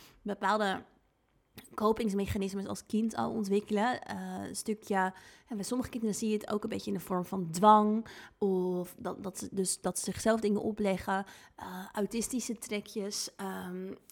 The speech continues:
bepaalde dingen waarin je dus heel erg jezelf vasthoudt aan een manier zoals je het nodig hebt. Hè, of in sociaal contact bijvoorbeeld. Om uiteindelijk een stukje leegte in jezelf, ehm, te overschaduwen en, en, en op te vullen.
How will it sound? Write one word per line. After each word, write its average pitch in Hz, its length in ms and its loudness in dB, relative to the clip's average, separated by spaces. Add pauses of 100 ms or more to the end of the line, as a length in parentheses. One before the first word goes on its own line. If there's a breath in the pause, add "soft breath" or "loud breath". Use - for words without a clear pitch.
(120)
bepaalde 202 520 -4
dingen 202 260 0
waarin 202 320 -6
je 196 100 -2
dus 190 180 -6
heel 220 300 6
erg 208 160 2
jezelf 190 400 -4
vasthoudt - 640 4
aan 202 320 4 (340 loud breath)
een 214 160 2
manier 208 360 2
zoals 208 320 -6
je 214 60 -4
het 190 140 -6
nodig 202 460 4
hebt. 269 220 -2
Hè, 226 200 4
of 196 140 -2
in 208 160 -4
sociaal 185 380 -6
contact 220 440 4
bijvoorbeeld. 220 580 0 (400 loud breath)
Om 226 260 0
uiteindelijk 226 540 0
een 214 60 -4
stukje 208 300 -4
leegte 202 560 -2 (260 loud breath)
in 214 160 2
jezelf, 202 720 0 (120)
ehm, 196 540 -8 (240)
te 208 100 0
overschaduwen 208 1000 4
en, 190 220 0
en, 196 220 -2
en 196 180 -2
op 233 120 -2
te 220 140 -2
vullen. 180 500 -6